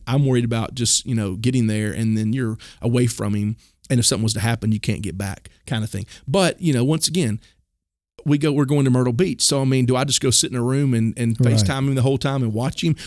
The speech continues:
Speaker 1: Or do I get to go out and at least look at the beach? We had so many sessions, we didn't get a chance to do anything, but at least, uh, you know, go visit anything. But we looked at the beach one day, but at least do something. And that's the thing with fear. If we're not careful, we'll sit there and,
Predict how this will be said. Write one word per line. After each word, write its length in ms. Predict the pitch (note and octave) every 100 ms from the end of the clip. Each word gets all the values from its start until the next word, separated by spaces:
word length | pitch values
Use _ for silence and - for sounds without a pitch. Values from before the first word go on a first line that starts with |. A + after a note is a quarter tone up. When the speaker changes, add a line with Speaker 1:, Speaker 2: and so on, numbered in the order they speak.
| -
Speaker 1:
Or 80 | C3+
do 100 | C3+
I 80 |
get 200 | B2+ C3+
to 120 | - A#2
go 180 | C3
out 180 | C3 C3+
and 160 | A2+ A#2
at 200 | - -
least 180 | C3+ -
look 140 | C#3+
at 80 | A#2+
the 60 |
beach? 260 | A#2 B2 B2
We 80 | C3
had 260 | B2+ A2+
so 120 | - C3
many 140 | A#2+
sessions, 500 | A#2+ C3+ A#2+ A#2 A2
we 100 | B2
didn't 200 | C#3 A#2+
get 80 | A#2
a 40 |
chance 200 | G#2+ B2
to 100 | -
do 140 | A2 C#3+
anything, 220 | C3+ G#2+
but 60 |
at 60 | A#2
least, 160 | C#3+ G#2+ -
uh, 100 | A2+
you 120 | B2+
know, 160 | A2+ A2
go 420 | G2 A#2+ A#2+ A2+ A2+ A2+ -
visit 300 | C#3+ D3 G#2
anything. 340 | G#2 G#2+ G#2 - -
But 80 | -
we 80 | D3+ A#2
looked 260 | A#2 C#3
at 60 | A#2+
the 80 | A2
beach 200 | D#3 -
one 160 | A2
day, 120 | G#2+ A2+
but 120 | C3+
at 20 |
least 300 | D#3+ A#3+ - - - -
do 100 | F3
something. 460 | - B3 G3 A#2 - -
And 80 | E3+
that's 160 | G3+
the 60 | G3
thing 120 | G3+
with 160 | F3 A#2+
fear. 220 | - F#3
If 100 | C3
we're 80 | D#3+
not 120 | B2+
careful, 440 | - C4+ G3 D#3+ - -
we'll 100 | A#3
sit 300 | - F#3 F3+
there 240 | F#3 F3+
and, 320 | D3 B2+ A#2+